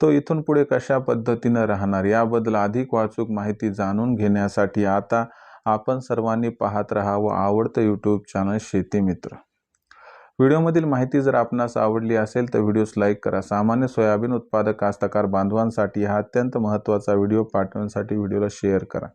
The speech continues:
आणि चॅनलला सबस्क्राईब करून जरूर नोटिफिकेशन बेलला ऑल करा. याच्यामुळे येणारा प्रत्येक व्हिडिओ हा आपणास मिळत राहतो इथं सतत.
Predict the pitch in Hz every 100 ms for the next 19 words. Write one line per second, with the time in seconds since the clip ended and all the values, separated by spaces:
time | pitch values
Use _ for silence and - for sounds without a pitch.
0 | _ _ _ - - - _ - 127 127
1 | 127 120 131 139 131 120 - 131 127 -
2 | 123 120 117 - 113 120 127 131 113 117
3 | 117 107 113 117 117 104 107 104 78 107
4 | 104 104 104 101 101 107 104 110 123 117
5 | 110 - 101 107 101 98 - 107 107 110
6 | 104 101 98 92 95 92 - 120 - -
7 | - -